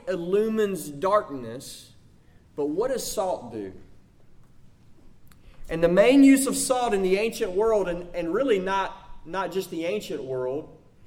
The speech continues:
but really prior to modern refrigeration, the main use of salt in the world was to preserve meat. That's how it was used.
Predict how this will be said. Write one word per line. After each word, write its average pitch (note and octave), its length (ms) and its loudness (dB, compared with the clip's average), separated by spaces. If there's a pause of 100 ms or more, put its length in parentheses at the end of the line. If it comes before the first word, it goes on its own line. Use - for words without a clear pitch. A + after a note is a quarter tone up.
(300)
but D3 200 -2
really F3 280 0
prior F3 500 -2 (120)
to D3 160 -4
modern D#3 580 -4
refrigeration, D3+ 960 -4
the C#3 60 -2
main G#3 460 -2
use A#3 280 -6
of - 140 -6
salt F3+ 640 -2 (420)
in F3 140 -2
the E3 120 2
world D#3+ 540 4
was D3+ 200 -2
to D3+ 120 -10
preserve D#3+ 720 -4
meat. - 540 -8 (560)
That's D3 200 -4
how G3+ 220 -4
it F3+ 60 -4
was E3+ 160 -6
used. B2+ 480 -8